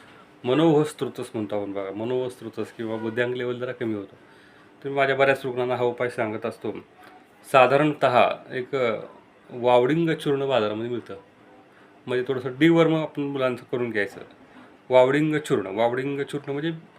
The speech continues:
अ, विडंग, याच्यापासून विडंगारिश नावाचं औषधसुद्धा तयार केलं जातं. हे विडंगारिश नावाचं औषध वेगवेगळ्या आजारामध्ये वापरलं जातं. तर वावडिंग घ्या, वावडिंग चूर्ण घ्या,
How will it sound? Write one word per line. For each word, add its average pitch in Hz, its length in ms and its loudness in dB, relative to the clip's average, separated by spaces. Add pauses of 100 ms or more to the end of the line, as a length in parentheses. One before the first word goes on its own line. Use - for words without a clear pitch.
अ, 123 280 -4 (220)
विडंग, 139 420 4
याच्यापासून - 920 -8
विडंगारिश 151 640 0
नावाचं 135 280 0
औषधसुद्धा 123 560 -4
तयार 110 160 0
केलं 107 180 -8
जातं. 101 220 -8
हे 110 100 -10
विडंगारिश 143 560 -2
नावाचं 139 300 -4
औषध 123 220 -6
वेगवेगळ्या 127 540 -4
आजारामध्ये 120 460 -4
वापरलं 113 400 -6
जातं. 107 240 -6 (680)
तर 127 40 -8
वावडिंग 131 440 2
घ्या, 123 340 0 (360)
वावडिंग 120 460 -2
चूर्ण 131 360 -8
घ्या, 107 240 -2